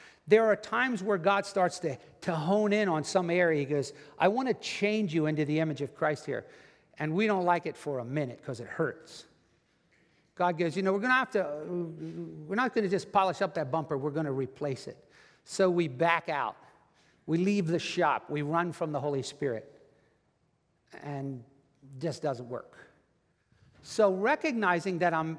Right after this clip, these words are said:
I, I, I know what I'm doing. I know why I'm here. God has created me, and he's transforming me back into the image of Christ. And, and so I can't say, "Oh, am I more like Jesus today than I was yesterday?"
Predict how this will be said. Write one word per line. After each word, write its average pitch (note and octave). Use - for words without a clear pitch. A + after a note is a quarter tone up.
I, E3
I, -
I G#3
know C4+
what D4
I'm C4
doing. B3
I G3+
know A#3
why C4
I'm A3+
here. C4
God G3+
has G#3
created B3+
me, F#3
and F#3+
he's A3
transforming B3
me F#3+
back G#3
into A#3
the F#3+
image F#3+
of -
Christ. -
And, F3+
and G3+
so G#3+
I F3
can't A#3+
say, G3
"Oh, A3
am F#3
I F#3+
more C4
like G#3
Jesus G#3
today A#3+
than A3
I G#3
was G3
yesterday?" G3+